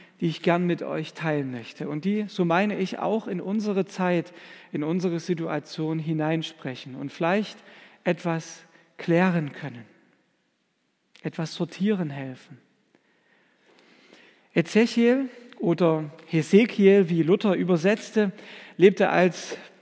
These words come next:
Priester und Prophet etwa sechshundert Jahre vor Jesus mit anderen Schicksalsgenossen im Exil in Babylon, fern seiner Heimat.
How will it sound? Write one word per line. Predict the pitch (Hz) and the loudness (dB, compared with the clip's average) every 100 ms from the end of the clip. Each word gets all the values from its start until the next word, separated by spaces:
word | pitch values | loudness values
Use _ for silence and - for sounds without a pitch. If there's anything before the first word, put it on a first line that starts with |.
| - | -2
Priester | 190 254 - - 190 | 4 4 4 0 0
und | 185 | 0
Prophet | - 165 - 226 233 | -2 -2 2 2 2
etwa | 190 165 180 175 | -2 2 0 2
sechshundert | 202 208 - 202 180 170 | 0 -2 -2 -2 0 0
Jahre | 165 160 175 170 | 2 2 0 -4
vor | - 185 196 | -4 0 2
Jesus | 175 175 185 190 170 170 - - - - - - | 4 4 4 2 -2 -2 -14 -20 -20 -20 -8 0
mit | 160 | 0
anderen | 160 202 202 185 170 | 2 4 4 4 2
Schicksalsgenossen | 202 190 - 175 170 - 170 160 160 165 156 | 0 0 2 2 2 -2 -4 -2 -2 -4 -6
im | 147 156 | -6 -6
Exil | 151 - - 190 185 | -8 -6 -2 2 2
in | 170 156 | 2 -2
Babylon, | 160 151 151 139 127 117 113 - _ _ _ _ | 0 0 0 -4 -6 -10 -14 -20 _ _ _ _
fern | - - 196 208 202 175 | -4 4 6 6 0 -4
seiner | - 165 165 165 | 0 2 2 0
Heimat. | 151 143 139 117 | -2 -4 -4 -8